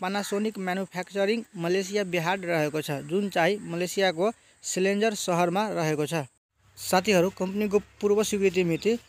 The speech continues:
दुई हजार बाइस लेखिएको छ, अर्थात् यो कम्पनीले पुनः विज्ञापन गरिएको छ।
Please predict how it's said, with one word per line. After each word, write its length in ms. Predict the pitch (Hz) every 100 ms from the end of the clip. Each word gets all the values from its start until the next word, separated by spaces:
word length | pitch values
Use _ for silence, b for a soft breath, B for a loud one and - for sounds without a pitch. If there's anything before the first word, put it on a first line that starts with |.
| _
दुई 240 | 156 151 208
हजार 300 | 190 190 185
बाइस 460 | 160 180 214 196 180
लेखिएको 520 | 170 180 175 175 175
छ, 80 | 175
अर्थात् 460 | 160 160 - 196 190
यो 60 | 180
कम्पनीले 460 | 180 175 170 165 180
पुनः 260 | 196 202 202
विज्ञापन 440 | 180 165 156 180
गरिएको 340 | 165 156 151 151
छ। 220 | 165 139